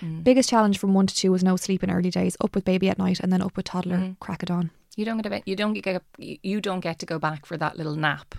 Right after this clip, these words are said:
Speaker 1: when they're down.
Speaker 2: How do you cope with that? Like, how do you cope with, are you just really highly functioning now on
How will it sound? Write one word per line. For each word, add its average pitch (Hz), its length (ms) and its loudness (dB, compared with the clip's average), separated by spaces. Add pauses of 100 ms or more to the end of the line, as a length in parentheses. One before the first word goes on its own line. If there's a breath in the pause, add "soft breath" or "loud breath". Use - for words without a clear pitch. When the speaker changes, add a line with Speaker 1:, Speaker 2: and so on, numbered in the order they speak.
(120)
Speaker 1:
when 160 180 -2
they're 156 180 0
down. - 280 -12 (920)
Speaker 2:
How 247 240 -4
do 254 100 -2
you 240 60 0
cope - 240 -6
with 240 80 -6
that? - 300 -12 (960)
Like, 240 100 2
how 254 160 8
do 262 60 6
you 262 100 6
cope 233 260 4
with, 208 240 0 (1600 soft breath)
are 220 80 8
you 220 240 6
just 247 260 4
really 220 280 4
highly 202 340 4
functioning 196 440 0
now 190 300 4
on 185 300 0